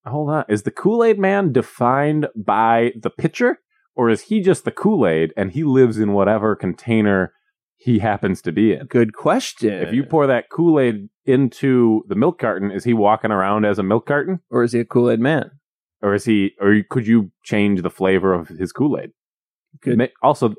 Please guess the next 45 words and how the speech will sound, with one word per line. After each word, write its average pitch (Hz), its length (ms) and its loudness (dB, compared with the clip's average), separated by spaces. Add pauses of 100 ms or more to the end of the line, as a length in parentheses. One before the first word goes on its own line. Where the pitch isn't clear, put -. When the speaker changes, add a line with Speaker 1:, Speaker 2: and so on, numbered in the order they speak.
(180)
Speaker 1:
I 117 60 -2
mean, 101 280 0 (460)
maybe 110 180 2
they 92 100 2
just 82 160 -4
didn't 82 200 -2
think 82 140 -4
this 80 120 -10
through 85 240 -2
'cause 82 160 -12
they're 78 140 -4
like, 76 240 -6
Speaker 2:
Hmm. 120 380 0 (320)
Yeah, 202 100 -2
why 214 160 2
is 440 180 0
he 349 100 0
cherry? 120 520 0
Speaker 1:
Doesn't 107 160 -2
Speaker 2:
That's, - 80 -4
like, 180 120 2
Speaker 1:
matter. 143 120 0
Speaker 2:
nobody's 117 400 0
favorite, 95 440 -4 (140)
right? 165 240 2 (320)
Speaker 1:
I 143 60 -10
don't 156 160 -8
know. 71 160 -10 (200)
I - 40 -8
think 175 180 -6
they're, 117 140 2 (200)
it 113 100 -6
might 131 160 -2
be - 80 0
Punch. - 420 -8 (520)
Speaker 2:
Okay. 131 260 -2
Speaker 1:
I - 120 2
assumed 104 220 0
it - 20 4
was 78 120 0
Punch. - 340 -6
Punch 180 240 -2
is 98 80 -4
very 82 240 0
overrated. 73 380 -6